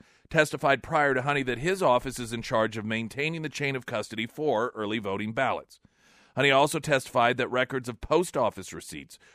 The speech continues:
for mail-in ballots from Maricopa County were also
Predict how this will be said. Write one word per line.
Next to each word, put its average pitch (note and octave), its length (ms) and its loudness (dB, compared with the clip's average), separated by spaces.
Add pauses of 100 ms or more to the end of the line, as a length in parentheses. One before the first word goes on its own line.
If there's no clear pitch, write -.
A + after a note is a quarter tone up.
for A2 100 -4
mail-in G#2+ 420 2
ballots F#2+ 360 -2
from A#2+ 400 0
Maricopa A#2+ 520 0
County G#2+ 420 -4 (200)
were C3 140 0
also C3+ 720 4